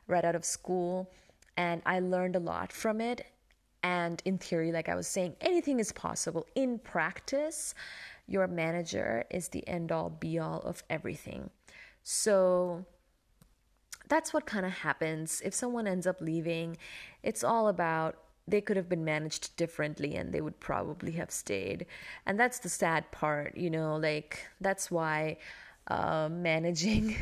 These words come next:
<laughs> is so important, but oh well. So anyway, I will miss my colleagues at the company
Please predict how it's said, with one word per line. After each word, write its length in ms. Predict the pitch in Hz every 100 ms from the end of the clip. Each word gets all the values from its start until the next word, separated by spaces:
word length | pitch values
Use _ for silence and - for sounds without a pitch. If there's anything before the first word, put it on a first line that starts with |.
| - - -
<laughs> 300 | - - -
is 160 | 180
so 280 | - - 165
important, 680 | 139 151 - 135 - 151 131
but 300 | 180 - - - - - -
oh 140 | - 156
well. 320 | 156 156 - - - - - - - -
So 240 | - 320
anyway, 440 | 262 320 285 226 -
I 120 | 285
will 120 | 330 320
miss 200 | 262 254
my 120 | 240
colleagues 500 | - 190 190 196 185
at 120 | 185
the 80 | 196
company 680 | 208 190 208 196 190 196